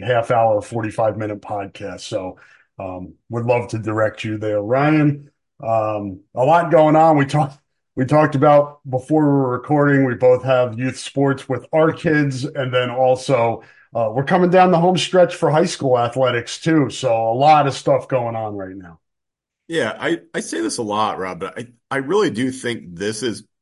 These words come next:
Speaker 2: this stretch of February is one of the busiest times. Like, maybe not the most going on. There's more sports in the spring, et cetera, et cetera. But just as far as, like, you know, state wrestling now is four days, like the, the traditional tournament. So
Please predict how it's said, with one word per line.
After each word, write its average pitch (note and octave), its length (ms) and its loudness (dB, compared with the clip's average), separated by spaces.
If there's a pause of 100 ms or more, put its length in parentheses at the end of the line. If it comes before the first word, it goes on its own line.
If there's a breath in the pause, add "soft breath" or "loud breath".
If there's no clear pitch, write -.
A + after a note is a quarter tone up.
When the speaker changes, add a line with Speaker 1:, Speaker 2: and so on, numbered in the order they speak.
Speaker 2:
this A#2 260 -6
stretch B2 300 -4
of - 80 -14
February A2 460 -4
is A2 100 -10
one A2 100 -8
of G2 60 -10
the F2 60 -12
busiest F#2+ 540 -8
times. A2+ 440 -8 (340)
Like, B2 120 -10
maybe F3+ 240 -4
not F3 160 -4
the C#3 80 -4
most G#2 580 -4
going B2 220 -4
on. B2+ 180 -4
There's G#2+ 180 -6
more G#2+ 240 -8
sports G2 460 -10
in A2 80 -8
the G2+ 80 -10
spring, F2+ 460 -10
et F2+ 100 -18
cetera, E2+ 240 -8
et - 80 -18
cetera. E2+ 300 -10
But D#2 180 -12 (680)
just C#3+ 220 -4
as C#3 100 -6
far A#2+ 280 0
as, A#2 120 -4
like, F#2+ 320 -6
you G2+ 80 -8
know, D2+ 220 -14 (260)
state D3+ 280 -4
wrestling C#3 420 -2
now B2+ 240 -2
is - 140 -8
four A#2 320 -6
days, A2+ 420 -6 (100)
like G2 200 -14
the, F2 260 -10 (260)
the G#2 120 -10
traditional A#2 500 -6
tournament. A2+ 480 -6
So F2+ 380 -8